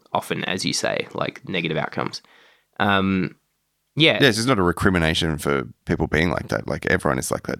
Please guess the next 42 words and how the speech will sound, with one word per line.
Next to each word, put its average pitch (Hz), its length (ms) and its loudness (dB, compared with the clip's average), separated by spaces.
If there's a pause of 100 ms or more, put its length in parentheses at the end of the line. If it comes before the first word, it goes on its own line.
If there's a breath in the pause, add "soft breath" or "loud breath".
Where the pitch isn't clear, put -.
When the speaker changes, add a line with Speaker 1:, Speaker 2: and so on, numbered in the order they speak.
(120)
Speaker 1:
That's 131 120 -2
Speaker 2:
to - 60 6
a - 40 4
Speaker 1:
it. - 60 -2
Speaker 2:
point, 113 160 6
Speaker 1:
I, 110 40 6
Speaker 2:
and 107 60 4
Speaker 1:
I'm 113 60 6
Speaker 2:
everyone 110 220 6
Speaker 1:
like - 0 -
Speaker 2:
has 101 120 0
faced 98 200 2
different 95 220 -2
experiences 90 600 -2
as 92 140 -6
well. 82 320 0
Speaker 1:
Yeah, 104 300 2
I'm 113 180 4
like 110 160 0
that 110 280 2
a 104 100 0
lot. 110 400 2
I've 107 120 0
also, 107 300 2
but 107 80 2
yeah, 98 180 4
I've 92 120 2
also 95 220 2
found 95 260 2
that - 140 -2
any, 95 480 0 (220)
mo-, 107 320 4
a 110 60 6
lot 107 160 6
of 101 60 0
my 95 140 2
processes 98 640 0
of 92 320 -2 (1120)
working 107 260 0
counter 113 320 4
that, 110 180 4
like, 104 200 2